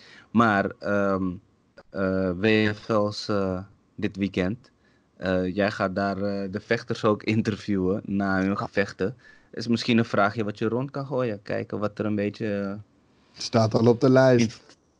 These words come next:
Speaker 1: in-, investigative. <laughs> Hey,
Speaker 2: Oh,
Speaker 1: toch,
Speaker 2: zo
Speaker 1: interviewing. <laughs>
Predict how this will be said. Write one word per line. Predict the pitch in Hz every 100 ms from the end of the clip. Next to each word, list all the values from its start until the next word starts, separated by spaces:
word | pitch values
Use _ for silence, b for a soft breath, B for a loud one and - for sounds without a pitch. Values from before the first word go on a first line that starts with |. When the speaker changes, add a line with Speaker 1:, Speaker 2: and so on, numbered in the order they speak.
| _ _ _ _ _
Speaker 1:
in-, | 113
investigative. | 107 - - - 113 107 - - 110 92 104 92 - - - -
<laughs> | _ B B B B B B
Hey, | - 123 139
Speaker 2:
Oh, | 131
Speaker 1:
toch, | - -
Speaker 2:
zo | -
Speaker 1:
interviewing. | 117 101 117 117 107 87 76 71
<laughs> | 73